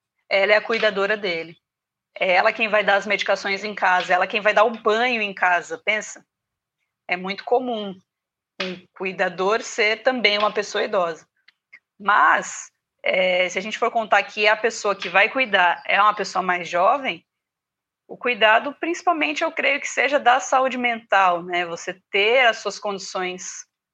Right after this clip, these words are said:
físicas e psicológicas, é, satisfatórias, ok, pra você cuidar dessa pessoa idosa que necessita de mais,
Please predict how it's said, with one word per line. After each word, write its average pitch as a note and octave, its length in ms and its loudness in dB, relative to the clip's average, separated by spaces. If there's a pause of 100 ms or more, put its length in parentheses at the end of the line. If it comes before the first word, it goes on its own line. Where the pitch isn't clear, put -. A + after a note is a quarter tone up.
físicas F#3 520 -6
e F3 60 -14
psicológicas, F3 1300 -6 (340)
é, F3 440 -4 (220)
satisfatórias, G3+ 960 2
ok, G#3 520 0
pra B3+ 140 -4
você A#3+ 360 -4
cuidar A3 520 -2 (580)
dessa A#3+ 320 -2
pessoa B3+ 440 -4
idosa G3+ 400 2
que G#3 100 -10
necessita F#3+ 520 -6
de F#3+ 120 -8
mais, F#3+ 640 -4